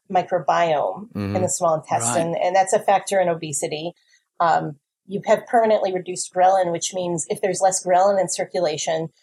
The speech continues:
Speaker 1: using the growth hormone receptors. So this is just a theory.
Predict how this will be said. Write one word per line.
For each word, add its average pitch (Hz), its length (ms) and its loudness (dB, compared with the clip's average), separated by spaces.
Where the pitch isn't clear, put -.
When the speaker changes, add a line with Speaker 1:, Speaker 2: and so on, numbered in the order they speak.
Speaker 1:
using 214 340 0
the 180 80 0
growth 247 300 2
hormone 196 260 2
receptors. 156 720 -4
So 247 140 0
this 254 120 0
is 277 120 -2
just 196 160 -2
a 180 40 -2
theory. 165 520 -4